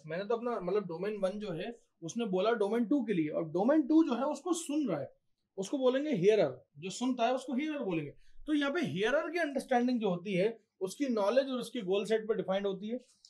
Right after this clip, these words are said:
और किसी भी एक dialogue के अंदर हमें यहाँ पे system जो होता है हमारा वो प्रॉपर maintain करता है, focus करता है कि हम formulate कर पाए expression को,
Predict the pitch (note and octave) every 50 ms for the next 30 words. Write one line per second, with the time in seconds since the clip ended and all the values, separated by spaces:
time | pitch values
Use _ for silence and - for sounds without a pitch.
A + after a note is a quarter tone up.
0 | _ - G#3 G3+ F#3 B3 A#3 B3 D4 D4+ D#4 C#4+ A3 G#3 G3+ G#3+ B3 C4+ C4+ -
1 | B3+ A#3 G#3 G#3 G3+ A3+ A3+ F#3 G3+ G3+ G#3 G#3 G3 F#3+ F#3+ F#3 G3+ A3 A3 A3
2 | - - _ _ _ - - - - - - - G#3 G3 G3 - C#4+ D4+ D4 C#4+
3 | A3 F#3+ F3 A3 G#3+ F#3+ F3+ F3 F#3 A3 A3+ A3+ - - F3+ F3+ F3+ G#3+ G3+ F#3
4 | E3+ E3+ F3 G3 A3+ A#3+ A3+ G3 F3+ F3+ G#3+ G#3+ - F3+ F3 F3+ G#3+ G#3 - F#3
5 | F3 E3 F3+ G#3 G3+ G#3 G#3+ G#3+ - - - E3 D#3 D#3 D#3+ F3 G3 G#3+ G#3+ -
6 | G3+ F#3+ F#3 E3+ G#3 G#3 G3 F#3+ - - G3+ F#3+ G3 G#3 G#3 G3 G3+ A3 A#3 A3+
7 | -